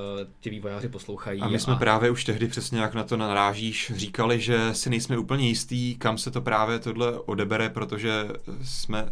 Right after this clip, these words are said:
Speaker 2: stejně tak jako spousta jiných lidí věděli, že velkým vlastně, velkou příčinou úspěchu Foursquare bylo to, že tam byly právě ty sociální prvky, které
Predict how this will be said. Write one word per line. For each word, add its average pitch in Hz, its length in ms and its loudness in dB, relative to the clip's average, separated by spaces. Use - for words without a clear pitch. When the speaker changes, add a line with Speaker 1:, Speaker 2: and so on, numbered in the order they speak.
Speaker 2:
stejně 117 300 0
tak 110 120 0
jako 127 200 -2
spousta 117 320 -4
jiných 113 260 -4
lidí 110 340 -2
věděli, 104 420 4
že 101 160 2
velkým 104 640 -2
vlastně, 98 600 -4
velkou 104 280 2
příčinou 123 400 0
úspěchu 107 360 -4
Foursquare 110 420 -2
bylo 113 160 2
to, 107 120 -4
že 98 80 -4
tam 110 140 0
byly 113 120 2
právě 104 240 2
ty 127 100 -8
sociální 107 480 -2
prvky, 92 460 -6
které 104 440 -2